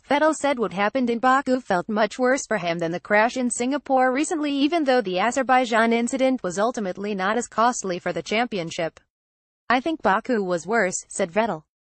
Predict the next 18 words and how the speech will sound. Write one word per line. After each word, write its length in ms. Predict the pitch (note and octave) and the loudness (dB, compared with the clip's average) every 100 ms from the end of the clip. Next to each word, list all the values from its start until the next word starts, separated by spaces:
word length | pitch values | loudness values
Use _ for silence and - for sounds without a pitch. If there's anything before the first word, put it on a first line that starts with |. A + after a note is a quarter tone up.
| - | -2
"I 80 | |
felt 260 | A#3+ G#3+ G#3+ | 0 2 2
I 140 | G3 | 2
let 240 | F3+ G3+ - | 2 0 0
the 100 | B3+ | -4
team 280 | - B3+ G#3 | -2 -4 0
down, 400 | F#3 G3 E3+ - | 0 0 -2 -8
because 340 | G3+ G3 F3+ | -8 -6 -4
something 340 | G3+ F#3 G3+ G#3+ | -4 -2 -2 0
that 120 | G3+ | 0
I 80 | F#3 | 0
did 180 | G#3 | 0
obviously 520 | A3+ B3+ C#4+ C#4 A#3+ A3 | 2 2 2 -4 -2 -2
cost 320 | A3 A3 - | 0 0 -2
a 80 | E3 | -2
race 280 | E3+ G#3 | -2 -4
win 140 | F#3+ F3 | -6 -8
potentially. 720 | F#3 F3 G3 F#3+ E3+ E3 | -8 -6 -6 -4 -6 -6